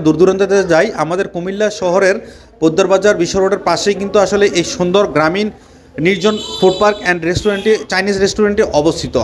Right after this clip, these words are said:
আমরা কিন্তু আসলে কুমিল্লাবাসী দূর দূরান্তে না যেয়ে পরিবার নিয়ে কিন্তু আসতে পারি। আর এরকম গ্রামীণ সুন্দর জায়গা কিন্তু আমরা সবসময় দেখি না, যার কারণে আসলে আপনাদেরকে শেয়ার করা। তো বিশেষ করে আমরা কুমিল্লার মানুষ খুব শৌখিন। যা-, রেস্টুরেন্টের নাম নির্জন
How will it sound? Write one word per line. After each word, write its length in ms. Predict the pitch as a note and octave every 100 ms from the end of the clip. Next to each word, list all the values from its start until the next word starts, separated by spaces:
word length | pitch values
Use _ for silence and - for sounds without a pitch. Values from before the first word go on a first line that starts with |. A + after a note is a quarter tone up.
| -
আমরা 160 | C3+ F3 F#3+
কিন্তু 180 | G3 G#3 F#3
আসলে 200 | G3+ G#3 F#3+
কুমিল্লাবাসী 600 | E3 G3 G3+ G3+ A3+ A3+ A3 - - - -
দূর 120 | D3 F3
দূরান্তে 340 | G3+ G#3 G3+ G#3+ E3+
না 80 | E3+
যেয়ে 160 | G3 G#3 G#3
পরিবার 220 | F#3 G3+ G3+
নিয়ে 120 | G3+
কিন্তু 140 | G3+ F3+
আসতে 180 | - G3 F#3+
পারি। 140 | G3+ G#3 C3
আর 80 | C3 D#3
এরকম 300 | F3+ F#3 G#3 - - - A#2+
গ্রামীণ 380 | C3+ D#3 F#3 G#3+ A3 - - - - -
সুন্দর 320 | F3+ F3+ G#3 E3
জায়গা 180 | E3 F#3+ G#3
কিন্তু 140 | G3+
আমরা 140 | G3+ G3 -
সবসময় 440 | D#3+ F#3+ F#3+ G3+ - C3+
দেখি 200 | E3+ E3+ F#3+
না, 60 | F#3+
যার 120 | D#3+ D#3+
কারণে 160 | G3 F#3+
আসলে 160 | G3+ F#3+
আপনাদেরকে 380 | F#3+ F#3+ F3+ A3 A#3+ - - - - - -
শেয়ার 240 | G3 F#3+ E3+
করা। 160 | D3 A#2+ A2+
তো 40 | C3 C#3
বিশেষ 200 | G#3+ -
করে 160 | A3 A3 G3+ D#3+
আমরা 180 | E3+ F#3+
কুমিল্লার 360 | F#3+ G3 G#3 G3+
মানুষ 160 | G3+ G3+
খুব 100 | G#3 -
শৌখিন। 300 | F#3 F3 G#3+ F3+
যা-, 120 | D#3 - C3+
রেস্টুরেন্টের 520 | F3 F3+ A#3 G#3+ A3 F#3+
নাম 120 | F3 G#3 A3+ - _ D#3+ E3
নির্জন 280 | F#3+ F#3+